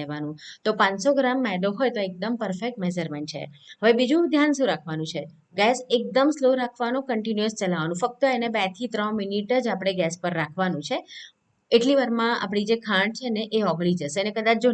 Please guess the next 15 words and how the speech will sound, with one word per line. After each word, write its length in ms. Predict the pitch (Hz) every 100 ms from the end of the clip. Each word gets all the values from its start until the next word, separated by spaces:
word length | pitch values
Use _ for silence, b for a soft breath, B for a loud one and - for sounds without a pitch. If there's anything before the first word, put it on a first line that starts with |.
| 196
ના 120 | 170
બી 100 | 214 269
ઓગળી 240 | 262 277
હોય 100 | 302 277
તો 40 | 226
તમારે 220 | 220 220
ગેસ 220 | 196 196 196
બંધ 180 | 202 226
કરી 160 | 240 254
દેવાનો 280 | 262 330 320 240 B B 196
અને 120 | 254 262
કન્ટિન્યુઅસ 560 | 247 233 269 285 285 262
એને 120 | 233 226
આ 40 | 196
રીતે 220 | 190 208